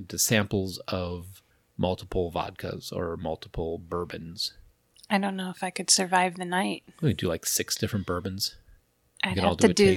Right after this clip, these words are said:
Speaker 1: tasting.
Speaker 2: like, swish it in your mouth and spit it out thing.
Speaker 1: You don't do that with bourbon.
Speaker 2: Well, yeah.
Speaker 1: I think, I think our listeners would find that entertaining.
Speaker 2: <laughs> If I had, if I had to taste a bunch of different bourbons.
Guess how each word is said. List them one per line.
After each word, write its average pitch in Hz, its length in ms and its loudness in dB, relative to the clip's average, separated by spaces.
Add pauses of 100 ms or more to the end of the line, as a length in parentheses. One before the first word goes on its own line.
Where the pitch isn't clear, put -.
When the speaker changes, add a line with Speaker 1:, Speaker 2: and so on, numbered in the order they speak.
Speaker 1:
tasting. 175 120 8
Speaker 2:
like, - 400 4
swish - 420 6
it 185 100 0
in 180 140 2
your 175 120 -2
mouth 180 280 0
and - 120 -4
spit - 240 0
it 170 100 -2
out 175 300 0
thing. - 320 -4 (140)
Speaker 1:
You 117 60 -4
don't 113 140 -4
do - 80 -4
that - 160 -6
with 98 160 -8
bourbon. 117 380 -6 (580)
Speaker 2:
Well, 214 300 -2 (720)
yeah. - 260 -6 (760)
Speaker 1:
I 98 140 2
think, 90 320 -6
I - 100 -6
think 87 160 -6
our 85 120 -4
listeners 90 400 -2
would - 100 -10
find 87 240 -4
that 85 100 -4
entertaining. 87 640 -6
Speaker 2:
<laughs> - 60 -18 (1500)
If - 360 2
I - 200 12
had, - 280 6 (480)
if 202 120 2
I 196 100 4
had - 100 0
to 202 80 -4
taste - 340 0
a - 60 2
bunch - 260 -4
of 196 60 -4
different - 320 -4
bourbons. 233 580 -2